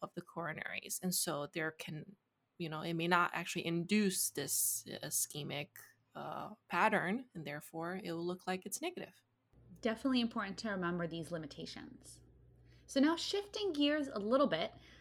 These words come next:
Speaker 2: our critical procedure this month is negative pressure wound therapy application, or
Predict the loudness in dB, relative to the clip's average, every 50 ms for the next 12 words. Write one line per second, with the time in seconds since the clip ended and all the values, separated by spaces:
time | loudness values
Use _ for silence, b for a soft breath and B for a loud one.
0 | B B B 0 0 4 6 4 4 6 2 0 0 0 -2 2 2 4 6 6
1 | 6 6 4 4 4 6 6 6 4 2 -4 -8 -10 -6 0 0 0 0 0 -8
2 | -12 -20 _ _ -2 2 4 4 6 6 6 4 4 2 0 -4 _ _ 0 2
3 | 2 2 2 0 2 4 4 6 6 6 6 6 4 2 0 0 2 4 4 2
4 | 0 -2 -6 -4 2 2 2 2 2 -2 -4 -4 -4 -2 -2 0 0 0 -4 -6
5 | -8 -10 _ _ b b b b b b b b _ -2 2 4 6 6 6 4
6 | 2 -2